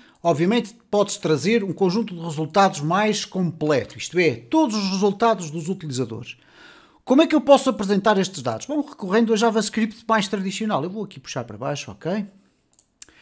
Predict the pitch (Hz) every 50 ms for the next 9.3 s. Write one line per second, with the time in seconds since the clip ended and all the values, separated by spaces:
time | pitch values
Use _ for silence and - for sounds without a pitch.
0 | - - - _ _ _ - 262 185 180 175 190 220 208 - - - - - -
1 | - 151 151 156 151 - - 131 117 104 107 - _ - - - - - - _
2 | _ _ - - - 320 - - 233 208 196 190 196 214 226 202 156 147 156 185
3 | 170 - 185 156 135 - - - - 208 202 185 165 151 160 190 185 170 180 180
4 | 175 156 131 107 - - - - - - - - - - - 208 - - 190 196
5 | 226 226 196 - 98 98 - - _ _ _ _ _ _ _ _ _ _ - 139
6 | 135 135 135 - 113 92 131 165 143 117 123 147 - - _ _ _ _ _ _
7 | - 233 - 160 156 151 151 - 185 175 147 151 147 147 147 143 - 165 160 170
8 | 165 - - - 147 143 135 - - 175 - - - 190 196 196 160 160 165 160
9 | 160 190 190 - 202 190